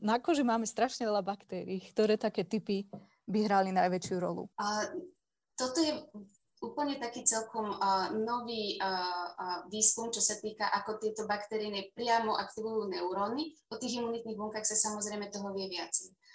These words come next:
Speaker 2: Ale napríklad, a, vie sa, že pri atopickej dermatitíde, teda pri ekzeme, napríklad, a, dochádza aj k zmene toho mikrobiomu na koži. Čiže tie baktérie, a, sa menia a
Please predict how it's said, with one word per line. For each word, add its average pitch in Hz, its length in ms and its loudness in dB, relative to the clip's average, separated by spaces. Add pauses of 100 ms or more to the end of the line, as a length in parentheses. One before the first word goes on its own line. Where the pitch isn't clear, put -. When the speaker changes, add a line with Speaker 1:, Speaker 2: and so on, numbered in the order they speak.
(180)
Speaker 2:
Ale 208 240 2
napríklad, 240 720 0 (100)
a, 202 100 2 (760)
vie 226 180 -2
sa, 220 300 4
že 208 160 -2
pri 208 240 -4
atopickej 214 580 -4
dermatitíde, 220 960 -6 (240)
teda 196 240 -10
pri 214 260 -2
ekzeme, 208 380 0 (400)
napríklad, 214 880 -4
a, 202 80 0 (960)
dochádza 220 420 2
aj 214 140 2
k 220 60 4 (100)
zmene 233 340 2
toho 220 220 0
mikrobiomu 208 800 -2
na 190 180 0
koži. 185 320 -2
Čiže 190 320 0
tie 190 160 -4 (160)
baktérie, 202 680 -2
a, 185 160 -4
sa - 340 4
menia 233 320 0 (500)
a 190 400 0